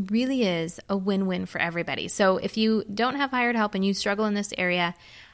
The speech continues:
I just ask you to have a conversation with your spouse about it, pray about it, and see if this might be a, a direction that you want to go in to help alleviate some of the stress and some of the tasks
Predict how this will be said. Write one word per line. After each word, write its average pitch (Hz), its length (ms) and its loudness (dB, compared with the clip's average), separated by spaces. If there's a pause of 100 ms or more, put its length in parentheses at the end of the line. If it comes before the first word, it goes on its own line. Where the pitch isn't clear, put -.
I 220 120 -2
just 262 220 0
ask 196 280 -2
you 214 60 0
to 196 60 0
have 190 180 -2
a 180 40 -4
conversation 180 640 -2
with 220 140 -2
your 220 80 0
spouse 208 340 -4
about 202 300 -2
it, 208 180 -2
pray 202 300 2
about 196 280 0
it, 190 220 -2 (460)
and 185 380 0
see - 300 0
if 269 120 0
this 220 180 -2
might 196 140 -2
be 185 100 0
a, 180 160 0
a 190 80 0
direction 180 500 -2
that 175 140 -4
you 180 140 -2
want 175 220 -6
to 196 100 -8
go 202 240 0
in 185 220 0
to 196 60 -2
help 202 240 -4
alleviate 208 680 0
some 190 140 -2
of 175 80 -2
the 170 80 -4
stress 156 400 -2
and 175 140 -4
some 180 140 -4
of - 80 -4
the 170 60 -6
tasks - 680 -4